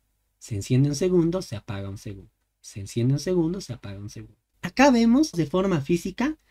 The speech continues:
cómo se genera este programa en base a bloques llevado a un entorno real.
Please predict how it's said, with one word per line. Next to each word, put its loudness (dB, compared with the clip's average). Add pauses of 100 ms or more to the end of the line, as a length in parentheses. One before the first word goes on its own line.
(180)
cómo 6
se -4
genera 2 (200)
este 4
programa 2
en 4
base 0
a 0
bloques 0
llevado 4
a 4
un 6
entorno -2
real. -8